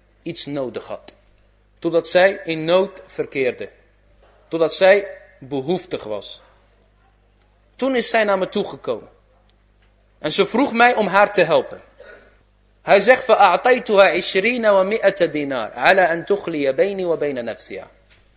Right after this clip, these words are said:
Hij zei, "Ik heb haar honderdtwintig dinar gegeven." Honderdtwintig dinar. Weet je wat een dinar is? Een gouden muntstuk. Dat is gigantisch veel geld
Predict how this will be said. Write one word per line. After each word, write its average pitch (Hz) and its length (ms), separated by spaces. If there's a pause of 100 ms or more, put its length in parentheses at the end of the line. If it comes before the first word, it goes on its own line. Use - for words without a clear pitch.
(240)
Hij 117 120
zei, 143 160
"Ik 147 120
heb 156 140
haar 135 160
honderdtwintig 175 840
dinar 147 460
gegeven." 196 720 (960)
Honderdtwintig 170 680
dinar. 123 480 (680)
Weet 143 160
je 185 60
wat 180 100
een 175 100
dinar 196 400
is? 233 220 (360)
Een 143 120
gouden 196 460
muntstuk. 180 680 (120)
Dat 160 140
is 180 180
gigantisch 226 840 (260)
veel 196 280
geld 226 420